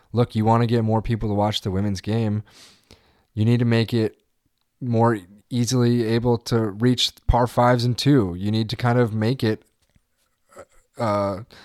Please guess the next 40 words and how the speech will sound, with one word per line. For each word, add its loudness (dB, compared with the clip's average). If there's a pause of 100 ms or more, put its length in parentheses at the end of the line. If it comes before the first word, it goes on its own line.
(440)
somewhat 2
similar 2
to -6
the -4
most 2
exciting -2
aspects -2
of -4
the -2
men's -2
game. -8
Stop -4
making -2
certain -4
parts -4
more -2
difficult -6
for -10
women. 0 (1200)
They're, 4 (340)
the -4
games 2
are 6
different -2 (160)
still. -4 (1300)
You -6
can -2
probably 2
win 2
more 2
on 0
the -4
L -2
P -6
G -2
A -2
Tour 0
at -4
this -6
point -4